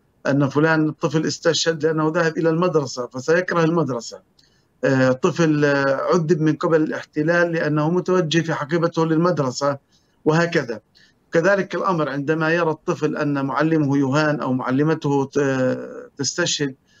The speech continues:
من قبل الاحتلال، فهي حرب على العلم قبل أن تكون حرب على الطفل، وبالتالي الطفل يتأثر بشكل، آه، تلقائي في هذه التداعيات.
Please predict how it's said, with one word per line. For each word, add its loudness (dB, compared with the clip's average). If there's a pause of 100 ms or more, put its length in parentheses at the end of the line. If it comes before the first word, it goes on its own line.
(220)
من -4
قبل 2
الاحتلال، -2
فهي 0
حرب -2
على 0
العلم 0
قبل 0
أن -2
تكون -6
حرب -4
على -2
الطفل، -8 (600)
وبالتالي 0
الطفل -6
يتأثر -4 (120)
بشكل، -2
آه، -2 (100)
تلقائي 0
في 0
هذه 2
التداعيات. -2